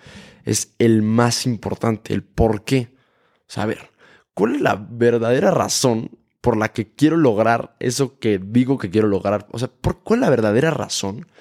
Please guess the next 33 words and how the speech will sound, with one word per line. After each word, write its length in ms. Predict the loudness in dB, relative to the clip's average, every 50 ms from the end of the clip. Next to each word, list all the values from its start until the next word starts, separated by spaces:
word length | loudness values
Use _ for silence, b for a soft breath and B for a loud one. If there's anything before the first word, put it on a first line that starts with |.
| b b b b b b b b b b b b b _ _ _ _
que 120 | -2 0
me 120 | 0 0 2
quiero 320 | 2 0 0 0 -2 -6 _ _
poner 260 | _ -6 -6 -6 -6
fuerte? 300 | -4 -4 -4 -4 -4 -8 -20 -20 _ _
Puede 140 | 0 2
ser 120 | 4 2 0
un 80 | 2
tema 180 | 2 2 2 2
más 220 | 2 0 0 0
estético, 560 | -4 -2 -2 -2 0 0 -4 0 0 -2 -2 -2
como, 280 | -8 -10 -10 -10 -12
pues, 300 | -12 -8 -8 -8 -8 -6
me 120 | -8 -8 0
quiero 180 | 2 2 2
ver 160 | 2 2 2
bien, 400 | 2 2 2 2 0 -2 -8 _ _ b b b b b b b b b
o 100 | _ -2
un 120 | -2 0
tema 160 | 0 0 0 0
de 80 | -2
confianza, 580 | -2 -4 -8 -4 -2 0 0 0 0 0 -2 -2
me 120 | -2 -2
quiero 180 | -2 0 0 0
sentir 280 | 0 -2 -2 0 0
mejor, 380 | 0 -2 -2 2 0 0 0 -2
que 100 | -8 -8
puede 180 | -2 0 0 2
ser 140 | 2 0
una 160 | 0 0 -4 -4
combinación 440 | -4 -4 -4 -4 -2 -2 -4 0
de 80 | 0 0
m-, 220 | -2 -2 -6 -8